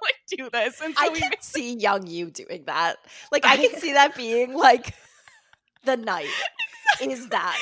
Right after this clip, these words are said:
Speaker 1: It's, it's just designing this me to look like my crush that I only talked to one time. <laughs>
Speaker 3: As one
Speaker 1: Exactly.
Speaker 3: does.
Speaker 1: As one does.
Speaker 2: I love that. That's beautiful. We, we should have all been doing that.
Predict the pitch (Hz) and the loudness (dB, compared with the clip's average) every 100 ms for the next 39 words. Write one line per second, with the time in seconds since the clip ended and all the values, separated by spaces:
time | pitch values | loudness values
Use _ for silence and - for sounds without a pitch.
0 | 784 - 622 523 330 440 427 403 392 370 | -2 -4 -6 0 4 2 2 -4 -4 -8
1 | 294 262 247 277 277 269 254 226 214 202 | 2 2 2 -4 -8 -8 -8 -10 -6 -6
2 | 208 220 220 220 196 180 226 233 233 226 | -4 -6 -2 -4 -4 -4 0 0 0 0
3 | 214 220 202 196 202 196 220 208 220 202 | 0 -2 -2 -2 -4 -6 -4 -6 -6 -10
4 | 196 180 160 233 202 135 127 269 - - | -8 -8 -10 -6 -6 -6 -10 -12 -18 -18
5 | - - - - - 403 403 226 226 214 | -20 -20 -18 -16 -4 -4 -4 -4 -4 -2
6 | 190 180 - 214 214 320 330 214 - - | -4 -4 -6 -6 -6 -6 -4 -4 -8 -12
7 | - - 403 - - - - - 269 233 | -14 -16 -18 -18 -20 -20 -20 -6 -4 -4
8 | 220 185 - - 127 - _ _ - 269 | -8 -12 -8 -8 -8 -12 _ _ -6 -6
9 | 277 - 202 185 196 180 196 254 269 254 | -6 -10 -10 -10 -14 -14 -12 -8 -8 -4
10 | 311 - - 277 202 185 170 185 - - | -4 -4 -4 0 0 0 -4 -6 -12 -8
11 | 175 165 | -4 -4